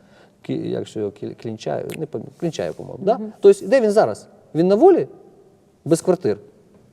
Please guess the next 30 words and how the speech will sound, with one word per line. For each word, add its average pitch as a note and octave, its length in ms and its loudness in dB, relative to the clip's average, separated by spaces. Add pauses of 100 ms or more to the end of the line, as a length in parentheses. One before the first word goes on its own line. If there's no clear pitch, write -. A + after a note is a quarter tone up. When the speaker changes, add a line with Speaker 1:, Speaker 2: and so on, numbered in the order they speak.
Speaker 1:
А - 60 -6
в - 40 -4
кого C#4+ 220 2
квартири? B2+ 440 -2
Speaker 2:
Ну, C#4+ 140 -2
в-, A3 260 -2
він C4 180 -2
в A3+ 40 -2
Росії, G3+ 340 -6
здається. - 460 -14 (380)
Speaker 1:
А - 80 -2
як B3+ 200 4
він A#3+ 80 0
оказався A3+ 320 2
там? E3 160 4
Його G#3+ 140 6
ж F#3 60 4
затримали E3+ 440 4
тут. F#2 160 -12 (180)
Speaker 2:
Мгм. F#3+ 220 -10 (140)
Speaker 1:
Це G3 120 -2
ж F3+ 60 -4
права A#3+ 260 6
рука A3 260 4
Л E3 100 4
Н F#3 100 2
Р. B2 140 -2 (140)
Speaker 2:
Ну, D4+ 80 -2
дивіться. A3 280 4
Speaker 1:
Тому B3 120 2